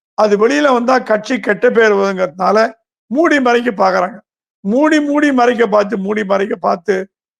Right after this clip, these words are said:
மாணவர்கள் போராட்டம் தொடங்கிடுச்சு. மாணவர்கள் போராட்டத்தினாலதான் ப-, பங்களாதேஷ்ல ஷேக் ஹசீனா பதவி விட்டு தூக்கி எறியப்பட்டார். மாணவர்கள் போராட்டத்தினால்தான்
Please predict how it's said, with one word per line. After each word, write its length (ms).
மாணவர்கள் 800
போராட்டம் 720
தொடங்கிடுச்சு. 420
மாணவர்கள் 680
போராட்டத்தினாலதான் 960
ப-, 280
பங்களாதேஷ்ல 920
ஷேக் 220
ஹசீனா 440
பதவி 360
விட்டு 340
தூக்கி 380
எறியப்பட்டார். 600
மாணவர்கள் 640
போராட்டத்தினால்தான் 1000